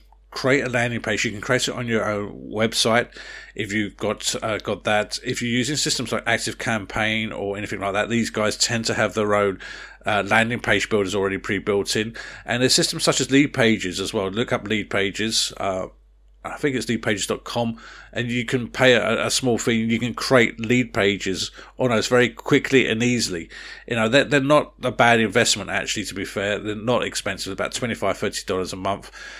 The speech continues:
and you create unlimited lead pages on there, which will drive traffic through it. And they're tested and formulated lead pages that will work.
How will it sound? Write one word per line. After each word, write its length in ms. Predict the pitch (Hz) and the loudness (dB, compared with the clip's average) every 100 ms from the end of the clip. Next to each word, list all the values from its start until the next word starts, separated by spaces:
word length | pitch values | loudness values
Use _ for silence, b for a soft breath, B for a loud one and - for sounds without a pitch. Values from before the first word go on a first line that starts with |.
| B | B
and 100 | 110 | -4
you 80 | 113 | -4
create 280 | - 120 110 | 0 2 2
unlimited 540 | - 113 113 107 - 98 | 0 0 0 -2 -4 0
lead 240 | 107 104 | 0 0
pages 400 | - 98 95 92 | 0 -2 0 -4
on 160 | 104 95 | -4 -2
there, 160 | 98 | -2
which 240 | 95 98 - | 0 -2 -4
will 80 | 98 | -4
drive 320 | 107 98 - | 0 0 2
traffic 340 | 110 87 - | -2 -2 -8
through 200 | - 104 | -4 -2
it. 60 | 98 | -2
And 120 | 107 | 0
they're 80 | 113 | 0
tested 480 | - 127 110 117 98 | 2 2 2 -2 -2
and 100 | 92 | -2
formulated 500 | 117 101 95 - 95 | -2 0 -2 -2 -2
lead 220 | 101 95 | -2 -2
pages 360 | 95 95 92 | -2 -2 -2
that 140 | 98 76 | -4 -4
will 140 | 90 | -4
work. 500 | 92 98 80 - - | 0 0 0 -6 -16